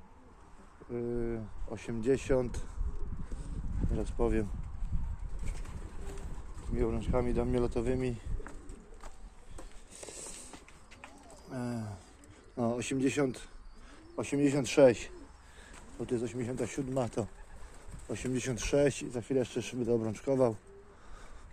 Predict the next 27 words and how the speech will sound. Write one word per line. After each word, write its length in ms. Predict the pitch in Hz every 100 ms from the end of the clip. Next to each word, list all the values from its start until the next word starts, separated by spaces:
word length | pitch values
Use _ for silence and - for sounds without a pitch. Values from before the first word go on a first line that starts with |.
| -
Młode 240 | 123 123
będę 220 | 120 117 107
ciągnął 320 | 120 123 117
do 120 | 113
końca 260 | 120 107 110
maja. 380 | 120 123 107 95 - - - - - - - - - - - - - - - - - - - - - - - - - - - 906 906 906 906 906 906 855 - 523 - - - 226 254 320 - -
Do 80 | 120
końca 300 | 113 107 117
maja 220 | 117 120
będę 160 | 113 104
ciągnął 220 | 113 107
młode, 380 | 107 120 113 107
żeby 200 | 107 107
jak 100 | 117
najwięcej 340 | 113 113 123
uciągnąć, 680 | 107 98 127 127 127 113 - - - - - - - - -
przelotować. 800 | - 135 131 139 131 131 123 - - - - - - - - - - - - -
I 60 |
z 60 | 110
tego, 240 | 135 120
co 100 | 113
dostanie, 500 | 120 110 117 127 123
to 80 | 113
będę 240 | 107 113 104
z 60 |
tym 140 | - 110
pracował. 500 | 107 - 113 117